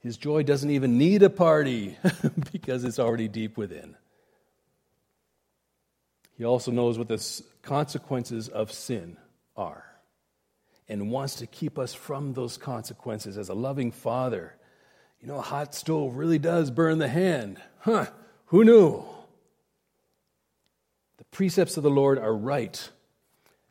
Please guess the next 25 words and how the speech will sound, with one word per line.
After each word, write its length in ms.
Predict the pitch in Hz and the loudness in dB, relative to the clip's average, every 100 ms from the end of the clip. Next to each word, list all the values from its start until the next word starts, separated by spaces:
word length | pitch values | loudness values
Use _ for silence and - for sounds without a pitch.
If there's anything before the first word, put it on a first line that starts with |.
| _ _ - | _ _ -16
giving 240 | - 113 113 | -10 -6 -4
joy 240 | 110 107 | -2 -2
to 100 | 107 | -2
the 100 | 104 | -8
heart. 280 | 98 90 - - _ - | -6 -8 -10 -20 _ 2
Fourthly, 300 | 185 190 175 | 6 6 6
he 80 | 156 | 4
continues 440 | 151 160 156 135 | 2 2 2 0
in 60 | 131 | 2
verse 240 | 151 143 | 2 4
eight 180 | 151 143 | 2 0
and 100 | 131 | 0
says, 200 | 147 131 | 0 0
"The 80 | 131 | -2
commands 400 | 151 143 190 180 | 0 2 4 6
of 60 | |
the 60 | 160 | 6
Lord 300 | 143 147 151 | 8 6 6
are 380 | 131 139 135 127 - | 4 4 4 2 -4
radiant, 680 | 135 139 180 170 135 196 - - - - | 0 4 4 4 2 0 -4 -18 -18 -2
giving 260 | 139 143 139 | 2 2 4
light 280 | 139 175 | 2 2
to 80 | 190 | 4
the 160 | 175 139 | 6 8
eyes." 520 | 107 85 78 - | 6 0 -6 -8